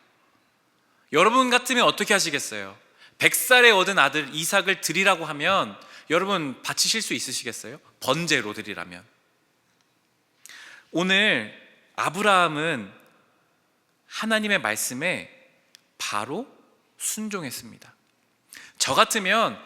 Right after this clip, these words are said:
그 귀를 의심했을 거예요. "하나님 어떻게 이렇게 말씀하시지?" 제가 셀장들한테 물어봤어요. "셀장 여러분, 여러분 같으면 어떻게 하시겠어요?" 누군 그러더라고요. "못 들은 채 할 건데요." 어, 누구는 그러더라고요.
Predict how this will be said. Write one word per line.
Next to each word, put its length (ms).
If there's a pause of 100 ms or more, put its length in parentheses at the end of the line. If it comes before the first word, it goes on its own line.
(160)
그 180
귀를 300
의심했을 540
거예요. 200
"하나님 220
어떻게 200
이렇게 160
말씀하시지?" 720 (680)
제가 120
셀장들한테 640
물어봤어요. 540
"셀장 400
여러분, 320 (220)
여러분 180
같으면 220
어떻게 240
하시겠어요?" 640 (640)
누군 280
그러더라고요. 400
"못 180
들은 180
채 140
할 80
건데요." 440 (1040)
어, 140
누구는 360
그러더라고요. 680